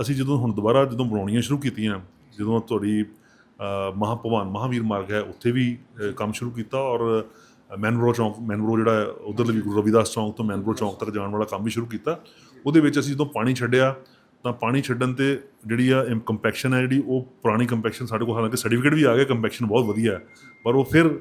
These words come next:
ਸੜਕ ਜਿਹੜੀ ਅੰਦਰੋਂ ਬੈਠੀ ਆ। ਸੋ ਸਾਡੀ ਕੋਸ਼ਿਸ਼ ਹੁੰਦੀ ਹੈ ਕਿ ਇਹਨੂੰ ਚੰਗੇ ਤਰੀਕੇ ਨਾਲ ਸੜਕ ਜਿਹੜੀ, ਉਹ ਬੈਠ ਜਾਵੇ,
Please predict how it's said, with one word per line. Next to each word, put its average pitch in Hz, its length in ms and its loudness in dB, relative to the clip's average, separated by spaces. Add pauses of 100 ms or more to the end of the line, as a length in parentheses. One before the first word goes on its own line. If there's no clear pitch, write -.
(160)
ਸੜਕ 117 300 0
ਜਿਹੜੀ 120 240 2
ਅੰਦਰੋਂ 113 200 2
ਬੈਠੀ 110 360 -4
ਆ। 143 80 -2 (440)
ਸੋ 185 400 2 (120)
ਸਾਡੀ 135 320 0
ਕੋਸ਼ਿਸ਼ 139 340 -2
ਹੁੰਦੀ 123 280 2
ਹੈ 127 40 4
ਕਿ 135 100 -2
ਇਹਨੂੰ 147 160 -2
ਚੰਗੇ 120 280 2
ਤਰੀਕੇ 120 300 -4
ਨਾਲ 123 220 -4 (300)
ਸੜਕ 117 280 -2
ਜਿਹੜੀ, 123 200 2
ਉਹ 135 80 2 (420)
ਬੈਠ 110 300 2
ਜਾਵੇ, 147 340 4